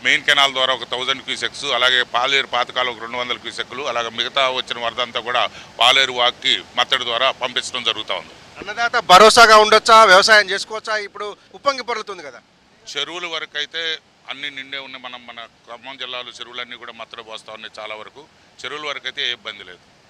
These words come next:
Speaker 2: Thank you so much, sir. నాగార్జున సాగర్, ఆ, కింద, పాలేరు కింద ఏదైతే వాటర్ వస్తుందో చాలా, ఆ, వేగంగా వస్తుంది. అయితే దీంతో పాటు ఖమ్మం జిల్లాకు సంబంధించి ఇప్పటికే వైరా, ఆ, రిజర్వాయర్కి సంబంధించినటువంటి నీళ్లు కూడా ఓవర్‌ఫ్లో అవుతున్నాయి. దాదాపు పంతొమ్మిది పాయింట్ ఐదు అడుగుల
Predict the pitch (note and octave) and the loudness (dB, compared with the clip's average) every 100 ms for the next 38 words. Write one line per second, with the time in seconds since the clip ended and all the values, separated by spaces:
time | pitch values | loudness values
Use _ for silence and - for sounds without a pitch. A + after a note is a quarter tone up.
0 | D#3+ F3+ F#3 G3+ G3+ G3 G#3+ G#3 - _ | -20 -20 -20 -20 -20 -10 -10 -10 -20 _
1 | D3+ F#3+ G#3+ G#3+ G#3+ G3+ G#3 G#3 G3 D#3+ | -2 0 0 -2 -4 -2 -2 -4 -6 -10
2 | F3 E3 G3+ A3 F#3+ F3+ G3 A#3 A3 G#3+ | -10 -8 -6 2 2 4 4 2 0 -6
3 | G#3 F#3+ F#3+ G3 G#3 F3+ - - D#3+ F#3+ | -2 0 -2 -2 -2 -4 -12 0 4 6
4 | G#3 G3+ G#3 G3+ A3+ G#3 G3+ G3 - - | 6 0 0 0 2 2 4 2 0 -12
5 | - F3 F3 E3+ D#3+ F#3 G#3 A3 G3+ F#3+ | -6 0 2 2 2 0 0 -2 -4 -4
6 | G3+ C4+ B3 A#3+ - F#3 A3 A#3+ C4 B3+ | -6 0 2 2 -4 -4 -4 4 4 6
7 | B3 - A3 B3+ B3 A#3+ A3+ A3+ A3 G#3 | 2 0 0 -2 0 0 0 -4 -6 -8
8 | G#3 A3+ A#3+ A#3 - - - F3 A3+ B3+ | -4 0 2 0 -2 -20 0 4 6 6
9 | A3+ - F3+ F#3+ F#3+ G3 A3 A3 G#3+ G3+ | 6 2 2 4 2 0 0 2 0 -2
10 | G3+ G#3 G3 G3+ G3+ G#3+ G#3 F#3 - - | -8 -4 -4 -2 -4 -2 -2 -4 -12 -10
11 | E3+ A3+ A#3+ A#3 A3+ G3 A3+ A3 A3 G#3 | -4 -2 -2 0 0 2 0 0 -4 -4
12 | G#3+ G#3+ A3+ G#3 G#3 A#3 A3+ - - - | 0 2 2 2 2 2 -2 -2 -20 -8
13 | F#3+ A3 A#3+ B3 A#3+ A3+ A#3 G#3 G#3 G#3 | -6 -4 -4 -4 0 2 2 2 0 -2
14 | G#3+ A#3 A3+ | -2 2 2